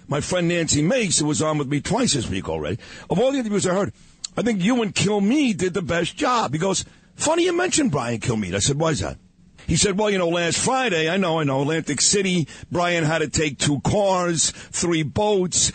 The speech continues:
six buses, <laughs> but he made his way through the rainstorm to Atlantic City, and supposedly he was awesome. Got a new book coming out, Teddy Roosevelt, Booker T. Washington, all that good stuff."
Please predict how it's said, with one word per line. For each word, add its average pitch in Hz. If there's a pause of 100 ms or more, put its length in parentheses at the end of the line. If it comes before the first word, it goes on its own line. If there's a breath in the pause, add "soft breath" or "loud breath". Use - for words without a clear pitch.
(120)
six -
buses, 185 (120 loud breath)
<laughs> -
but 156
he 214
made 294
his 208
way 190
through 175
the 165
rainstorm 170
to 156
Atlantic 160
City, 92 (540 loud breath)
and 170
supposedly 175
he 165
was 170 (200)
awesome. 117
Got 151
a -
new 165
book 180
coming 165
out, 151 (320 loud breath)
Teddy 143
Roosevelt, 170
Booker 151
T. 139
Washington, 170
all 220
that 165
good 101
stuff." 73